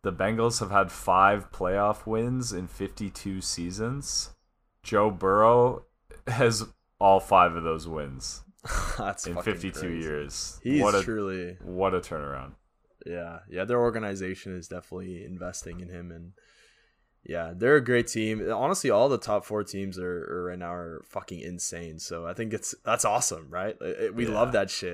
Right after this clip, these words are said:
Speaker 2: It's like, I don't know. We, I kinda grew up watching, like, N B A and, like, watching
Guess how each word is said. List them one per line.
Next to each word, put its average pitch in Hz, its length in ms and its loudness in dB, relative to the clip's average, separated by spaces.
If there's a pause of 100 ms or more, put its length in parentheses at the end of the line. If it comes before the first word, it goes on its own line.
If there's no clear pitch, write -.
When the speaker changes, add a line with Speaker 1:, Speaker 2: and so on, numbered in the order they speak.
Speaker 2:
It's 92 180 -6
like, 101 200 -2 (360)
I 107 100 -6
don't 120 60 -2
know. 110 120 0
We, 113 200 0
I 117 180 2
kinda 110 200 0
grew 98 240 -2
up 95 160 -4
watching, 95 340 -4
like, 87 140 -8
N 98 160 -8
B 90 180 -6
A 87 200 -4
and, 90 120 -8
like, 85 160 -12
watching 82 380 -10